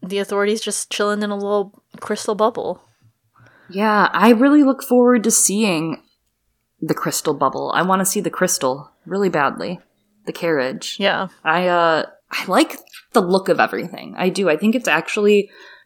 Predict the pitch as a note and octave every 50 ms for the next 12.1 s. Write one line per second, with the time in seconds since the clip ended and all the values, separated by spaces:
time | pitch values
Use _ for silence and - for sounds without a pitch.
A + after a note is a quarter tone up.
0 | G#3 F#3 E3+ F#3 G#3 G#3+ G#3+ A3 A3 F#3 F3 - - F#3+ E3+ - - E3+ D#3+ D#3
1 | - - - G3 F#3 D#3+ - D3+ D#3 D3 C#3+ D3 - - C3+ C3 D3 - F#3 F#3+
2 | G3 G3 G3 G#3+ A3 A3+ B3 C#4 C4+ - _ _ _ _ _ _ F3 F3 F3 F#3+
3 | F#3+ - - - D#3 E3 E3 D#3 F#3+ G3+ G#3 G#3+ G#3+ - F3 E3+ E3 D#3+ D#3+ D#3
4 | D#3 D#3 - E3+ E3+ E3 D#3 D3+ - - E3 D3+ D3 E3+ F3 E3+ F#3 F3+ E3+ E3+
5 | D#3 D3 D3+ D3+ C#3+ - - G#3+ A3 A3 - - - A3+ A3 G#3 G#3 F3 - D#3+
6 | D#3 - - - E3+ E3 D3+ - - D#3 D3+ D3 D3 D3 C#3 C#3 D3+ C#3 C3+ -
7 | - F3 E3 - - D3+ D#3+ D#3+ D#3 D3+ - _ _ _ _ _ - C3+ C#3+ D3
8 | D#3 D3+ D3+ D3+ D3 C3 - - C#3 C3+ C#3 C3+ C3+ B2 A#2 C3 B2+ C3+ - -
9 | C#3+ C#3 C3+ C3 C#3 C#3+ C3 - B2+ A#2+ B2 B2+ - - A#2+ C#2 C3 C3+ E3+ -
10 | - - - F#3+ F#3 F3+ F3 E3 E3+ D#3+ - - F3+ F3 F3 F3 - - E3+ D3+
11 | - F#3+ F#3 - A3+ A#3 A#3 - - A#3 F#3+ C#3 - B2+ G3+ E3+ A2+ G2 - -
12 | -